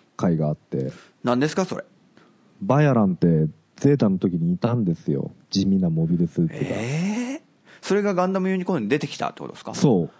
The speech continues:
Speaker 1: あの、なんだっけ、連邦のなんか、地球に潜んでた連中が、
Speaker 2: うんうんうんうん。一気にね、
Speaker 1: なんか、
Speaker 2: 決起して。
Speaker 1: あ、そう、決起し-、
Speaker 2: ありましたね。
Speaker 1: 決起した時あったじゃないですか。
Speaker 2: はいはい。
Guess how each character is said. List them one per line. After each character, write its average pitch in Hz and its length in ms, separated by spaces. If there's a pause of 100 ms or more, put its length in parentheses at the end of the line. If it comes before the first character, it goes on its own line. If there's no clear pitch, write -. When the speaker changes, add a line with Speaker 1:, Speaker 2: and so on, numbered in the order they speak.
(520)
Speaker 1:
あ 131 280
の、 127 180
な 156 100
ん - 20
だ 151 80
っ - 20
け、 92 320 (240)
連 180 260
邦 226 280
の 226 120
な 233 160
ん 220 120
か、 120 440
地 - 160
球 233 380
に 220 260
潜 220 340
ん 214 60
で 180 80
た 117 160
連 113 260
中 113 280
が、 110 320
Speaker 2:
う - 40
ん - 20
う 120 40
ん 104 60
う - 20
ん 117 140
う 110 40 (100)
ん。 - 140 (280)
一 139 120
気 110 140
に 92 80
ね、 156 100
Speaker 1:
な 120 80
ん 90 40
か、 76 60 (160)
Speaker 2:
決 127 180
起 110 100
し - 120
て。 - 360 (220)
Speaker 1:
あ、 180 140
そ 202 100
う、 175 60
決 - 80
起 - 20
し-、 262 40
Speaker 2:
あ 269 40
り 247 60
ま 135 100
し 127 60
た - 80
ね。 107 360 (380)
Speaker 1:
決 254 200
起 185 140
し - 300
た 180 140
時 160 180
あ 143 40
っ - 20
た 139 100
じ 120 80
ゃ - 20
な 101 60
い - 40
で 90 40
す 85 60
か。 110 60
Speaker 2:
は 113 120
い - 20
は 95 140
い。 - 140